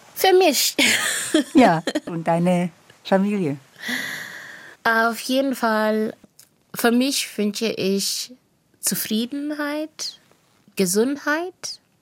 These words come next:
Speaker 1: an erster Stelle. Und von meiner Tochter auch das Gleiche, auch von meinen Eltern und Geschwistern. Äh, ich hoffe, dass irgendwann mal, wenn wir die Gelegenheit haben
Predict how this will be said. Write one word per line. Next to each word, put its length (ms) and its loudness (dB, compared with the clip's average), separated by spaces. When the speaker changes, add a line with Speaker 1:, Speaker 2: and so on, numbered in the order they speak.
Speaker 1:
an 200 -4
erster 320 -6
Stelle. 440 -6
Und 800 2
von 160 2
meiner 260 2
Tochter 380 -2
auch 100 -4
das 280 -4
Gleiche, 680 -4
auch 160 0
von 160 -2
meinen 220 -2
Eltern 380 0
und 100 0
Geschwistern. 880 -2
Äh, 180 -2
ich 200 -2
hoffe, 260 0
dass 260 -4
irgendwann 640 0
mal, 480 0
wenn 320 2
wir 440 4
die 120 -4
Gelegenheit 800 2
haben 460 2